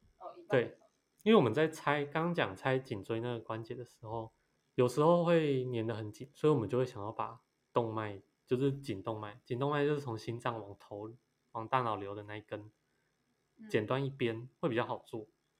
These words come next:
Speaker 2: 就，就是如果你的老师够瘦的话，其实可以不用剪断，你也可以把头弄下来。
Speaker 1: 嗯。
Speaker 2: 那你，你弄下来切一半之后，就变成只有颈动脉连着，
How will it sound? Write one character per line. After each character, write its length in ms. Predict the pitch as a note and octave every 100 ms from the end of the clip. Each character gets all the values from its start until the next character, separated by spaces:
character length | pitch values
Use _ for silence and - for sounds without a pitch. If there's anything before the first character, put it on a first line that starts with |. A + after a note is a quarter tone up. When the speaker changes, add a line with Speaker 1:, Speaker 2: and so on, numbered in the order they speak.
| _ _ _
Speaker 2:
就， 100 | D3+ D3 -
就 140 | G#3
是 80 | G#3+
如 100 | E3
果 80 | C#3+
你 80 | A2+
的 80 |
老 220 | G#2+ G#2+ G2+
师 240 | - C3
够 180 | C#3 C3
瘦 220 | - B2+
的 80 | A2
话， 140 | B2
其 160 | - G#2+
实 80 | A2
可 100 | A2+
以 60 |
不 100 | G#2
用 100 | G#2+
剪 160 | A#2 C3+
断， 240 | - B2 C#3 _ _ _ _ -
你 80 | B2+
也 40 |
可 60 | A#2
以 40 |
把 120 | G#2+
头 200 | G2 A2 G2+
弄 180 | A2
下 160 | - B2+
来。 160 | D3 - - - - - -
Speaker 1:
嗯。 360 | - - - -
Speaker 2:
那 120 | F3+
你， 280 | D#3+ C3+ -
你 140 | C#3 B2+
弄 140 | D#3+
下 140 | D3
来 60 | B2+
切 180 | - C3
一 80 | B2+
半 180 | C3+
之 140 | A#2+ A#2+
后， 400 | C3 A#2+ A#2 _ _ _ _
就 140 | - E3
变 180 | E3+ C3
成 60 |
只 80 | B2
有 140 | B2
颈 200 | B2 A2 G2
动 120 | B2
脉 160 | C3
连 400 | A#2 A2 G#2 G#2
着， 120 | A2+